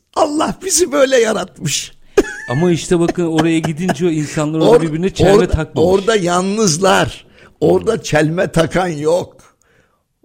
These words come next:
Speaker 1: Orada özgürce gelişip büyüyebiliyorlar.
Speaker 2: Bunu
Speaker 1: Bu-,
Speaker 2: belki de
Speaker 1: burada üstüne hemen bir kapak kapanıyor.
Speaker 2: Bunu da belki bir gün özel konuşmamız gerekiyor.
Speaker 1: Olur.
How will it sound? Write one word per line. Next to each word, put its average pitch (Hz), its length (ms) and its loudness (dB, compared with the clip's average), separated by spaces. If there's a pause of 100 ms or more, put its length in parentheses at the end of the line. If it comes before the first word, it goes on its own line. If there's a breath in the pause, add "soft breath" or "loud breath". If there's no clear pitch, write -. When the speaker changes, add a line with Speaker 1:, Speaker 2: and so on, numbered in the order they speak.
(120)
Speaker 1:
Orada 180 540 0
özgürce 180 920 2 (280 loud breath)
gelişip 165 680 2
büyüyebiliyorlar. 147 1000 -4 (440 loud breath)
Speaker 2:
Bunu 123 200 0 (100)
Speaker 1:
Bu-, 143 40 -2
Speaker 2:
belki 143 280 2
de 247 60 2
Speaker 1:
burada 233 440 4
üstüne 190 480 -2
hemen 233 540 0
bir 202 120 -8
kapak - 520 -6
kapanıyor. 131 520 -10
Speaker 2:
Bunu 120 300 0
da 131 160 2
belki 127 320 0
bir 123 80 -2
gün 123 180 -2
özel 120 380 -2
konuşmamız 98 600 -6
gerekiyor. 101 460 0
Speaker 1:
Olur. 147 180 0